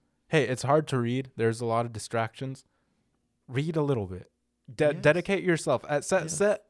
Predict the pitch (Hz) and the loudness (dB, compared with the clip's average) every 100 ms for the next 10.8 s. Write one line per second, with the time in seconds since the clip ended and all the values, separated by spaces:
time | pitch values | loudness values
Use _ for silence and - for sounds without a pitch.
0 | 160 151 147 143 95 - - - 110 135 | -2 2 4 4 2 -4 -18 -20 -14 -2
1 | 151 180 165 160 143 139 120 101 95 101 | 0 0 0 0 -2 -6 -4 -4 -6 -16
2 | _ _ - 131 151 151 151 131 - - | _ _ -12 -6 -6 -4 -4 -4 -6 -6
3 | 104 95 98 104 104 _ - _ _ _ | -6 -6 -10 -10 -14 _ -20 _ _ _
4 | _ - 202 220 208 202 208 349 339 - | _ -6 -2 0 2 2 0 -6 -10 -10
5 | 151 156 185 180 165 170 135 147 143 139 | -4 2 4 4 0 -6 -10 -12 -12 -10
6 | 147 151 156 151 151 127 135 135 135 139 | -6 -2 0 0 -2 -4 -4 -4 -4 -4
7 | 143 135 110 131 131 127 120 123 - 131 | -4 -8 -10 -10 -8 -8 -10 -12 -10 -8
8 | 135 123 131 135 131 131 127 123 120 113 | -8 -8 -8 -8 -8 -8 -6 -6 -6 -8
9 | 117 135 117 123 117 - 110 - 123 131 | -8 -10 -10 -12 -10 -10 -12 -12 -12 -12
10 | - 139 127 131 123 156 220 160 | -12 -10 -10 -12 -12 -6 -4 -4